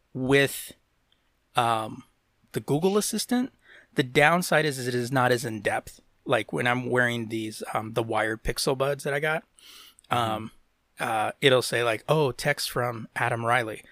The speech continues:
Speaker 1: um, you know, and then it can play it, or you can just,
Speaker 2: Yeah.
Speaker 1: you know, do that. But it, at least it tells me, I hear the chime and it says text message or Gmail. So then I know whether I need to check it or not. So I'm like,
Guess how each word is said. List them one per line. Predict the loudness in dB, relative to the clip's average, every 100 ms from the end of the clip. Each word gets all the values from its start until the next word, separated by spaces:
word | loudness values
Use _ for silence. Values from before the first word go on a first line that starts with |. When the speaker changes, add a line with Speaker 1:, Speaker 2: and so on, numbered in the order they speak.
| -20 -20 _ -6
Speaker 1:
um, | -4 -4 -6 -12 _ _ _ _ _ _ -6
you | -2
know, | 0 -2
and | -2
then | -4 -4
it | -6
can | -8 -10
play | -6 -4 -2 -2
it, | -2
or |
you | -4 -8
can | -8 -10 -12 -12
just, | -4 -2 -2
Speaker 2:
Yeah. | -6
Speaker 1:
you | -8 -8
know, | -6
do | -2
that. | 2 2 0 -12 -20 -2 4
But | 4 4
it, | -4
at | -4
least | -2 -2 0 0
it |
tells | 0 0 0
me, | -2 0
I | 0
hear | 2 2
the | 2
chime | 0 0 0
and | -2
it | -2
says | -2 -4 -4
text | 0 0 0
message | -4 -6 -8 -10 -6
or | -4
Gmail. | -2 -2 -2 -4 -6 -12 _
So | 4 6
then | 8
I | 8
know | 6 4
whether | 2 0 -2
I | -2
need | -4 -6
to | -4
check | -2 -2
it | -4
or |
not. | -8 -10 -14 _ _ -20 -20
So | -4 0 2 2 -4 _ -4
I'm | -2
like, | -2